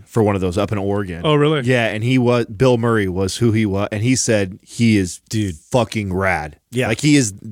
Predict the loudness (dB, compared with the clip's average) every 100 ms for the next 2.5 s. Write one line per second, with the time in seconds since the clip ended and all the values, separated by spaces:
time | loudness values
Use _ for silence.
0 | -14 -14 -12 -4 -2 0 0 -2 -2 -4
1 | -2 2 4 2 0 -8 0 2 2 -2
2 | -6 -2 0 0